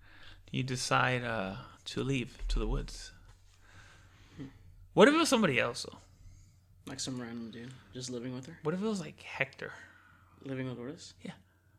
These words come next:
Speaker 2: Like, I knock and he comes out?
Speaker 1: And he's like, "Hey, before you
Speaker 2: Like,
Speaker 1: get
Speaker 2: he's
Speaker 1: mad."
Speaker 2: all muddy from working in the garden?
Speaker 1: Yeah, he has, like, little overalls on, and he
Speaker 2: Yeah.
Speaker 1: has, like, a little hat with a flower on it.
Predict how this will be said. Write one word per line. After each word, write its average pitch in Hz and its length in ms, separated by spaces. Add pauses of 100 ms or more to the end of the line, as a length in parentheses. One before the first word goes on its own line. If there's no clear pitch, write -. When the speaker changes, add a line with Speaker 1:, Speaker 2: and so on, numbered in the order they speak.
(260)
Speaker 2:
Like, 127 160
I 123 60
knock 113 320
and 120 100
he 113 60
comes 120 240
out? 135 100 (580)
Speaker 1:
And - 920
he's 147 160
like, 135 260 (840)
"Hey, 175 300 (1700)
before 143 280
you 190 60
Speaker 2:
Like, 127 140
Speaker 1:
get - 60
Speaker 2:
he's 165 100
Speaker 1:
mad." 127 80
Speaker 2:
all 120 200
muddy 123 320
from 127 200
working 120 240
in 113 80
the 117 60
garden? 123 280 (200)
Speaker 1:
Yeah, 135 140 (300)
he 143 120
has, 127 100
like, 123 120
little 127 160
overalls 120 360
on, 127 280 (140)
and 127 80
he 123 60
Speaker 2:
Yeah. - 20
Speaker 1:
has, 127 80
like, 131 140
a 147 60
little 127 200
hat 120 240
with 123 100
a 120 40
flower 123 340
on 127 140
it. 165 80